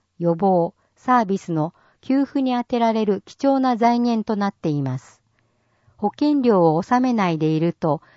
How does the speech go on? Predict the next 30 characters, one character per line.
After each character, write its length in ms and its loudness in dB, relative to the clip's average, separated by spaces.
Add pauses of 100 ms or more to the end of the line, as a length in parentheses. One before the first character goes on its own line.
(160)
滞 240 0
納 200 0
期 140 -18
間 260 -2
に 140 0
応 160 0
じ 160 -6
て 260 -4 (360)
介 240 0
護 140 -2
サ 220 0
ー 40 -6
ビ 100 -4
ス 160 -6
を 160 2
利 100 -2
用 180 2
す 160 -8
る 100 -2
際 320 -2
に 240 -4 (320)
利 100 0
用 200 4
者 180 -4
負 100 -20
担 320 -2
が 200 -8 (260)
三 320 -2
割、 340 -2 (560)
一 120 -6